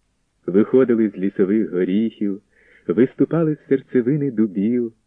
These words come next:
із сирого кореня, з палого листя, з трави переступня. Коли переїжджала через ріки, потішала її пісенькою:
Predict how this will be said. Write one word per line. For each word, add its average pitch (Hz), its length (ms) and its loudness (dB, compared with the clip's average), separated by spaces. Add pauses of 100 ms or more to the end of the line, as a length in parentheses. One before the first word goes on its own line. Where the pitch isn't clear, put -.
(280)
із - 100 -8 (120)
сирого 80 300 -6
кореня, 110 840 -2 (560)
з - 40 -20
палого 82 400 -8
листя, 98 640 -8 (640)
з - 80 -20
трави 90 480 -2
переступня. 127 920 -6 (840)
Коли 104 300 -2
переїжджала 101 800 -4
через 87 360 -6
ріки, 92 500 -4 (460)
потішала 180 560 2
її 160 300 0
пісенькою: 85 920 -4